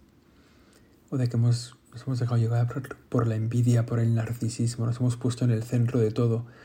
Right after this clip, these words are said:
o somos unos individualistas, ¿no? La gran, el otro día decía un amigo mío, "La gran antropología de este tiempo es el individualismo". Todas las leyes, apoyadas por unos y por otros,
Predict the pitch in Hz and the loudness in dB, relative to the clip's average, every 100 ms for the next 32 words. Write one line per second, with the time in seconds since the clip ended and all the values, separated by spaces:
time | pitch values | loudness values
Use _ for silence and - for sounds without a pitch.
0 | - - - 120 131 139 139 139 139 127 | -20 -12 -8 -2 0 2 2 4 4 6
1 | 120 117 113 131 131 117 117 - 139 - | 6 4 4 2 0 -4 -4 -4 -8 -8
2 | - _ _ _ _ _ - - - - | -20 _ _ _ _ _ -20 -20 -20 -20
3 | _ _ - 120 123 123 127 123 117 123 | _ _ -2 2 4 2 2 0 0 2
4 | 123 117 - 127 117 123 120 117 117 113 | 2 2 0 0 2 2 2 2 0 0
5 | 120 131 139 139 123 120 107 - 123 131 | 2 2 2 0 -2 0 -2 -2 2 4
6 | 123 120 - 123 120 123 135 135 127 120 | 4 0 -2 -2 0 0 0 -2 0 2
7 | 120 117 113 113 127 120 - - - _ | 2 2 0 -2 -2 -6 -12 -14 -18 _
8 | _ _ _ _ _ _ _ _ _ _ | _ _ _ _ _ _ _ _ _ _
9 | _ _ _ - - 127 127 120 117 127 | _ _ _ -10 -2 -2 0 -2 -2 0
10 | 127 151 165 175 190 - - _ _ _ | 4 4 2 -2 -2 -8 -14 _ _ _
11 | _ - - 123 123 127 - 120 127 143 | _ -16 -6 0 2 0 -2 2 4 4
12 | 139 123 113 131 147 160 175 - | 2 0 2 2 0 -2 -4 -8